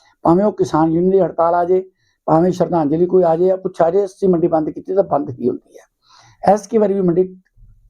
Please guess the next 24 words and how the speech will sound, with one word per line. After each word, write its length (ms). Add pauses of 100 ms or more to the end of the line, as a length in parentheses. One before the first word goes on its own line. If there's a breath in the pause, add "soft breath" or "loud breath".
(140)
ਸਾਰੀ 200
ਬੰਦ 240
ਪਈ 260
ਹੈ। 60 (600 loud breath)
ਫਰੂਟ 200
ਮੰਡੀ 200
ਵਾਲਿਆਂ 140
ਨੂੰ 60
ਕੱਲ੍ਹ 160
ਕਿਹਾ, 180
"ਭਾਈ, 200
ਤੁਸੀਂ 220
ਮੰਡੀ 200
ਬੰਦ 240
ਰੱਖਿਆ 240
ਜੇ, 160
ਤੁਸੀਂ 280
ਇਹ 100
ਨਾ 100
ਹੋਵੇ 260 (300)
ਪਿਛਲੀ 280
ਛੁੱਟੀ 240
'ਤੇ 80
ਤੁਸੀਂ 260